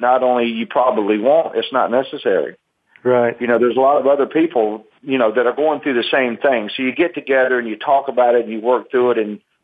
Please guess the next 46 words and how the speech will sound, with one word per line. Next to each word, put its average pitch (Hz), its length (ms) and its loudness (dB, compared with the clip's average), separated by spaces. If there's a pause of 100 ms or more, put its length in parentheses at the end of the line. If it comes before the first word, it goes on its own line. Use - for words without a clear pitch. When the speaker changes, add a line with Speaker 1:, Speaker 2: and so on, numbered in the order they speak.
(260)
Speaker 1:
I 113 80 2
don't 127 160 2
know 135 120 2
now, 131 300 2
I 120 140 6
look 120 240 2
forward 131 340 4
to 95 120 4
it. 87 200 -2
I 104 80 0
mean, 101 140 -6
we 123 160 4
have 120 140 4
a 107 40 2
wonderful 113 680 0 (100)
time 120 320 0
at 87 100 0
Christmas. 113 480 2
My 110 80 0
wife 117 400 4
is 95 160 -8
real 117 160 2
big 113 260 0
into 113 280 -2
the 107 100 -2
decorating 113 840 0
and 113 140 -4
the 107 100 0
whole, 120 280 2 (260)
Speaker 2:
Mm-hmm. 120 240 -18
Speaker 1:
you 127 80 -2
know, 117 140 4
I 120 100 2
have 123 180 0
three 135 200 2
kids, 131 380 2 (100)
so 117 80 0
we, 127 400 0
we, 123 260 -4
it's - 240 0
a 120 60 -6
really 117 340 0
enjoyable 107 420 -2
time 113 320 0
for 82 220 -2
us. 87 80 -4